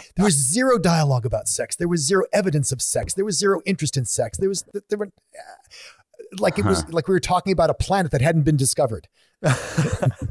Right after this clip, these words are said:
Speaker 2: Yeah, I think I, I have to say my experience was pretty similar to that. I don't,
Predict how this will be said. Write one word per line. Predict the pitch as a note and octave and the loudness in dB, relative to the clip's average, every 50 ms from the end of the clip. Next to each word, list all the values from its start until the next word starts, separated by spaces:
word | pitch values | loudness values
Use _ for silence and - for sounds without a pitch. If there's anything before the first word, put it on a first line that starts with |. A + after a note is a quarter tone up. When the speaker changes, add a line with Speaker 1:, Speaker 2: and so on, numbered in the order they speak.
| - _ _ _ _ - | -10 _ _ _ _ -12
Speaker 2:
Yeah, | G#2+ G2+ A2 B2+ C#3+ C3+ A#2 G2+ | -4 -2 0 2 2 2 2 0
I | - F#2 G#2+ | 2 0 0
think | A2 - - F#3 - | 0 0 -4 -4 0
I, | F#3 E3 D3+ | 0 2 2
I | C#3+ - G2 | 2 2 0
have | F#2 G#2+ C3 B2+ | 0 0 -2 -2
to | - | -2
say | C3+ - - B2+ B2+ | -2 0 2 2 2
my | G#2+ F#2 F#2 G#2 | 2 2 2 0
experience | A2+ - - - C3+ C#3 B2 - | 0 -2 -4 -4 -4 -4 -2 -4
was | A2 F#2+ | -4 -6
pretty | - - - G2 A2+ | -4 -4 -4 -4 -2
similar | A#2 - - A#2 B2 D#3 D3+ A#2 F2+ | -2 -2 -2 -2 -2 -2 -2 0 0
to | E2 | 0
that. | D#2+ D#2 D2+ D2+ C#2 | 0 0 -2 0 0
I | D#2 F#2+ | 0 0
don't, | G2+ A2+ A#2 F#2+ - | 0 0 -2 -2 -4